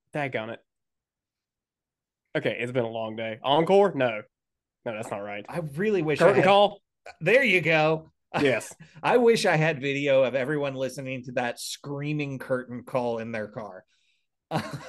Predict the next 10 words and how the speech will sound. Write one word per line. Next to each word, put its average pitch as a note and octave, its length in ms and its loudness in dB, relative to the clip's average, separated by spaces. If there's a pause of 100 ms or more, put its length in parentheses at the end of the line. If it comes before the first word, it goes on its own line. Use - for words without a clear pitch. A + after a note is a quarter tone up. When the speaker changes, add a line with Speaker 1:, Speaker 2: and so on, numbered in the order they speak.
(800)
Speaker 2:
All A#3+ 160 4
right. F#3+ 220 2 (240)
Uh, F#3+ 220 2
when F#3+ 340 2
you've A3+ 180 -4
got A#3+ 320 -2
two C4+ 220 -6
or B3 160 -4
three G3+ 380 -8
players F3+ 580 0